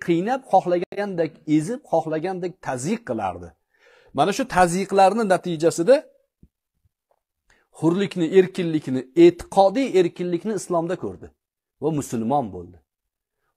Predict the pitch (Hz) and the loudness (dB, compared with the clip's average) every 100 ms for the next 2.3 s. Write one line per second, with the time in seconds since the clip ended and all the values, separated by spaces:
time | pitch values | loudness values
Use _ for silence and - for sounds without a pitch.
0 | - 170 175 226 320 233 110 - 180 185 | -2 2 6 6 4 0 -6 -2 0 0
1 | 151 202 180 180 - 180 214 - 165 170 | -2 -4 -2 -2 -2 -4 -4 -4 0 2
2 | 165 - 220 | 0 -4 -8